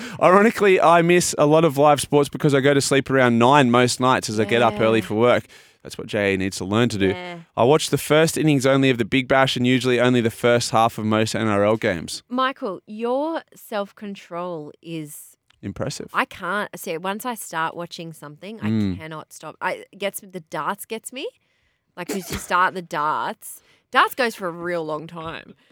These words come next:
Speaker 2: Do you not watch the darts over Christmas? No? Just
Speaker 1: No.
Speaker 2: just me? Okay.
Speaker 1: No.
Speaker 2: Oh, the
Speaker 1: Wow.
Speaker 2: darts. I can just go sit on darts for, like,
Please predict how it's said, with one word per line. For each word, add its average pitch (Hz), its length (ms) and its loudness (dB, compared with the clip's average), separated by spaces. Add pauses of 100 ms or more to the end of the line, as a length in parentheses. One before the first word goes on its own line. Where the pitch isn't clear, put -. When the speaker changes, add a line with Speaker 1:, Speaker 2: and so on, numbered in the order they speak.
(560)
Speaker 2:
Do 254 80 -6
you 277 120 -6
not 330 160 -2
watch 269 180 -6
the 269 60 -10
darts 254 360 -4
over 285 160 -6
Christmas? - 640 -12 (1040)
No? 226 140 -8 (320)
Just 202 140 -12 (420)
Speaker 1:
No. 160 760 6
Speaker 2:
just 349 240 -6
me? 359 140 -2 (140)
Okay. - 180 0
Speaker 1:
No. 214 1080 2 (100)
Speaker 2:
Oh, 262 40 2
the 226 100 0
Speaker 1:
Wow. 190 140 4
Speaker 2:
darts. 147 520 6
I 226 100 0
can 262 180 -8
just 240 220 -12
go 214 200 -4
sit - 380 -12
on 202 180 -6
darts 185 400 -6
for, 180 300 -10 (120)
like, 170 280 -12